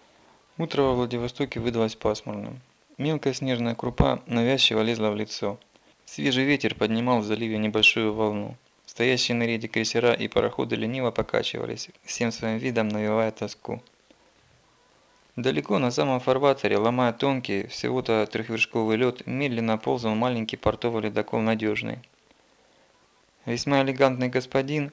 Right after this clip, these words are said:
одетый в серое пальто и безукоризненно серый в клеточку костюм, явно не местного производства, прогуливался по набережной, время от времени посматривая в сторону моря.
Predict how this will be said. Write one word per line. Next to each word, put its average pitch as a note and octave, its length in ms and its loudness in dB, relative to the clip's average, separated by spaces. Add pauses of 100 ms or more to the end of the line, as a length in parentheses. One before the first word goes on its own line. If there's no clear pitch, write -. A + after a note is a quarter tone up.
одетый A2+ 400 -2
в G#2+ 60 -6
серое A2+ 280 2
пальто A2+ 380 0
и - 140 -4
безукоризненно A2 720 -2
серый A2+ 300 0
в - 60 -18
клеточку - 440 -4
костюм, B2 540 -4 (160)
явно A#2 340 4
не A2 140 0
местного G#2+ 340 0
производства, A2 720 0 (120)
прогуливался B2+ 640 0
по A#2 120 0
набережной, A2+ 520 0
время A2 320 0
от G#2+ 80 -6
времени A2+ 340 -4
посматривая G#2+ 640 -2
в - 40 -12
сторону G#2+ 400 -4
моря. G#2+ 320 -6